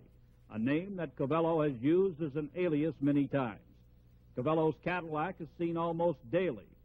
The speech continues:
parked in a no parking area immediately adjacent to the apartment building.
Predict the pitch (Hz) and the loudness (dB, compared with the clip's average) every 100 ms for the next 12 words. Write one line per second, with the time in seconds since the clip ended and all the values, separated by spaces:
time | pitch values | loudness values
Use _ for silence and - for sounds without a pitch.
0 | - - - 135 165 190 - 156 151 175 | -20 -20 -6 -2 -2 -2 -4 -2 2 0
1 | 170 180 190 - 170 160 156 175 196 196 | 2 0 0 -2 -8 -4 0 2 0 -2
2 | - 156 165 170 160 160 160 156 127 151 | -8 -2 0 0 0 -2 0 0 2 0
3 | 127 123 127 131 123 127 135 127 - 113 | 0 -6 -6 -4 -2 -2 -2 -4 -6 -6
4 | 123 113 | -4 -4